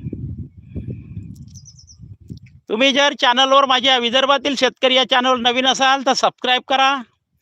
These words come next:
लाईक करा, कॉमेंट करा. आणि कॉमेंटमध्ये आपण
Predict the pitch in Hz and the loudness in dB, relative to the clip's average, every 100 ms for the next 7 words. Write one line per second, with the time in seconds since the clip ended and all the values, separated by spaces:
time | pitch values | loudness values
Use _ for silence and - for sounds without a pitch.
0 | - - - - 185 233 262 - 269 277 | -20 -20 -16 -2 0 2 0 0 2 2
1 | 285 269 _ _ _ _ - 208 214 269 | 0 -4 _ _ _ _ -2 2 4 2
2 | 277 277 277 285 294 262 _ _ _ _ | 0 2 2 2 0 -6 _ _ _ _
3 | _ _ _ - _ _ - - 247 247 | _ _ _ -20 _ _ -4 -2 0 2
4 | 240 277 294 262 233 247 233 247 220 | 4 4 4 2 4 2 2 4 2